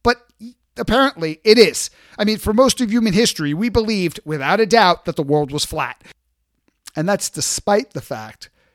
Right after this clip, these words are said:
that Pythagoras proved it was round all the way back, or not round, but spherical, all the way back in the sixth century B C. And many years after that, explorers like Magellan, like, proved it again.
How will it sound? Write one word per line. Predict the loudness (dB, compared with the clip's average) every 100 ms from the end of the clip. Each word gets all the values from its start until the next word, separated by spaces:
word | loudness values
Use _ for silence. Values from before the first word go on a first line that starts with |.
| _ _ _ _
that | -6 -4
Pythagoras | -4 -2 -2 0 -2 -4 -6 -8
proved | -8 -12 -2 4 6 6 2
it | -2
was | -2 0
round | 2 2 2 -4 -10 -18 -8
all | 2 4 4
the | 2
way | 0 0
back, | 2 4 4 4
or | 4 4 0
not | 0 0 0
round, | -4 -4 -6
but | -2
spherical, | 0 2 2 2 0 -2 0
all | 4 6
the | 4
way | 0
back | 2 0 0 -4 -8
in | -8 -8 -8 -10
the | -8 -6
sixth | -4 -4 -4 -4
century | -4 -4 -6 -4 -4
B | -4 -4
C. | -6 -10 -20 _ -20 -14
And | -8 -6 -6 -6 -6 -2
many | 0 0
years | 0 -2 0
after | 0 -2 -2 -6
that, | -6 -8 -10
explorers | -8 -8 -4 2 2 2
like | 0 -4
Magellan, | -4 -2 2 2 2 -4 -10 _ _ _ -10
like, | -8 -8 _
proved | -6 0 0 2
it | 2
again. | 2 2 -2